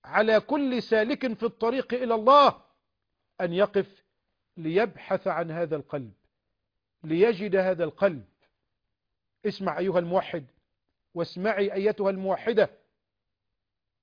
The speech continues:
بالإضافة إلى كل ما ذكرنا من قبل في هذه الحلقات الماضية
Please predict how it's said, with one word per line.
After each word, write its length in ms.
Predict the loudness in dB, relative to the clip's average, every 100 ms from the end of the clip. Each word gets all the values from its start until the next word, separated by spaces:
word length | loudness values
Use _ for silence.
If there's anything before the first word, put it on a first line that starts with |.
| _ _ _ _ _ _
بالإضافة 800 | -2 -2 0 4 6 6 4 -2
إلى 360 | -2 2 4 4
كل 400 | 2 -2 0 0
ما 160 | 2
ذكرنا 520 | 2 2 4 4 2 -2
من 180 | -2
قبل 380 | 4 4 4 -2 -16 _ _ _ _ _ _ _
في 160 | -4 0
هذه 280 | 2 0 -4
الحلقات 580 | -4 0 0 0 0 -2
الماضية 680 | -2 -2 -2 6 6 4